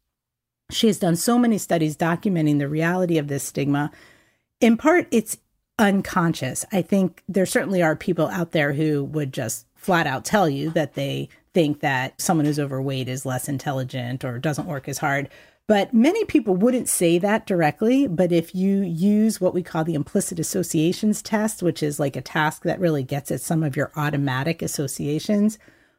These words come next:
what we find is that a lot of us really just hold these assumptions because they're assumptions that our society has. And so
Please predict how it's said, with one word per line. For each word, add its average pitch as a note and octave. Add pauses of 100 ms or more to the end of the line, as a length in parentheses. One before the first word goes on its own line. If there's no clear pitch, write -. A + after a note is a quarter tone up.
(120)
what A3
we G#3
find A#3+
is F#3
that F#3
a F#3+
lot F#3
of F#3
us D3+
really F3+
just D3+
hold E3+
these D3+
assumptions E3
because D#3+
they're E3+
assumptions D3+
that D3
our C#3
society C3+
has. - (600)
And G3
so F3+